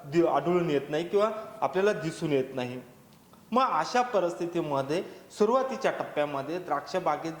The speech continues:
जर ग्रोथ खूप मोठ्या प्रमाणामध्ये होत असेल आणि नायट्रोजनची लेव्हल ही जास्त प्रमाणामध्ये असेल, तर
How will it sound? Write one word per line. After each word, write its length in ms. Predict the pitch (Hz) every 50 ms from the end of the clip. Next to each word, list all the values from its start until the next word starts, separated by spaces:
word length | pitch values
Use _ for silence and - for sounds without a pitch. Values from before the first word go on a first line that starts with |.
| 165
जर 80 | 196 208 202 202 - - - - 151
ग्रोथ 260 | 165 220 262 262 262 -
खूप 200 | 240 247 240 220
मोठ्या 280 | 185 170 170 180 185
प्रमाणामध्ये 640 | 180 175 156 143 147 143 143 147 147 147 143 139 147
होत 260 | 143 139 135 139 139 139
असेल 340 | 127 - - 170 175 196 - - - - - - - -
आणि 280 | 170 170 180 190 208 220
नायट्रोजनची 760 | 202 180 156 156 156 220 226 220 240 247 240 226 - 233
लेव्हल 320 | 208 190 170 165 165 160 165 - - - - - -
ही 120 | 208 214
जास्त 340 | 185 202 185 175 170 - -
प्रमाणामध्ये 680 | 240 - 214 175 165 156 151 147 147 147 147 143 156 156
असेल, 400 | 160 156 156 - 196 202 202
तर 40 | 196